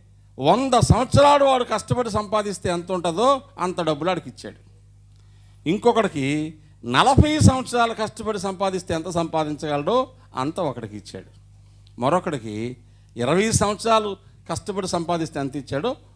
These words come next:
వాడికి ఇచ్చాడు. ఏ ముగ్గురికి సమానంగా ఇవ్వచ్చు కదా అంటే ముగ్గురికి సమానం ఇవ్వడు. ఎందుకంటే ఎవరి సామర్థ్యము, ఎవరి కెపాసిటీ వారికి తెలుస్తుంది. దేవుని స్తోత్రం కలుగునయ్యా.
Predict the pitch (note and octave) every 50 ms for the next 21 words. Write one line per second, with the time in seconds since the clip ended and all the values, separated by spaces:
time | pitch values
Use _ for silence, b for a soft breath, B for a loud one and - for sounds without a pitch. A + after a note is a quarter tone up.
0 | - - - C3+ A#2+ A2+ G#2+ G#2+ G#2 G2+ F#2 - - G2 F#2+ G#2 B2+ F#3+ G#3+ G3+
1 | F3 D#3 D3+ F#3+ G3+ G3+ G#3+ - F3 D#3 D3+ F3 F#3 G3 G3 F#3 F3+ F3+ F#3 F#3+
2 | F3+ - - - F#3 F3+ F#3 F3+ E3+ F3 F3 A3 G3+ F3+ C#3+ B2+ B2 E3 G#3 G#3
3 | B3 G#3 - F3+ F3 G3+ A3 A3+ G#3 F3+ E3+ F3+ A#3 A#3+ G3+ E3 D3+ D3+ G3+ B3
4 | - - C#3 A#2+ - G#2+ G#2 A2+ A#2+ - b b b b b b b b b A2
5 | G#2+ A#2 A#2+ B2+ C#3+ E3 F3+ F3+ F#3+ F#3+ F3+ - - C3 B2+ C#3+ D#3+ F3 F#3+ F#3+
6 | F3 D3+ C3+ C3+ D3 C3+ A#2 G#2+ G2 F#2+ - - _ _ _ _ _ _ _ _
7 | _ _ - A2 A#2+ B2+ D3+ D#3+ D#3+ D#3 - D3 C#3 - - - D#3 A3 - -
8 | E3 D#3 - D#3+ D3 B2+ B2 A#2 B2 D3+ G3 - C3 A#2 G#2+ F#2+ - - - G2
9 | F#2+ F2 A#2 C3+ C#3+ C3+ C3+ C3+ B2+ - - C#3+ C#3 C3+ D3 B2+ B2 A#2 A2 G#2
10 | G2+ G2 F#2 F#2 F2 F2 -